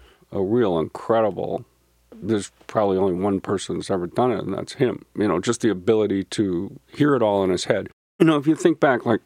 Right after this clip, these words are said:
Beethoven and Mozart and stuff, they hear all this stuff in their head because they had to write it out. This is for the cello, this is for the bassoon. This was all in their head. They didn't have any way to do that. In a way, he was doing that. It was just more modern with a tape machine.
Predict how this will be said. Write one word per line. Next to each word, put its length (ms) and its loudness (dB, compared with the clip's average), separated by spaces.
Beethoven 460 2
and 80 2
Mozart 340 4
and 100 -4
stuff, 200 0
they 100 0
hear 180 2
all 140 4
this 120 2
stuff 240 0
in 80 -2
their 140 -2
head 320 -4
because 220 0
they 60 2
had 100 4
to 80 4
write 300 4
it 120 4
out. 360 4
This 240 -2
is 100 -2
for 120 -2
the 120 0
cello, 480 2
this 180 -4
is 80 -14
for 140 -4
the 100 0
bassoon. 680 2
This 180 -2
was 140 -2
all 200 4
in 80 2
their 120 2
head. 260 2
They 100 2
didn't 160 2
have 160 0
any 200 2
way 180 2
to 100 0
do 220 0
that. 260 -4
In 100 4
a 60 4
way, 300 4
he 160 2
was 200 0
doing 340 2
that. 300 -8
It 100 0
was 160 0
just 200 -6
more 140 2
modern 560 4
with 100 0
a 60 -6
tape 280 0
machine. 460 -6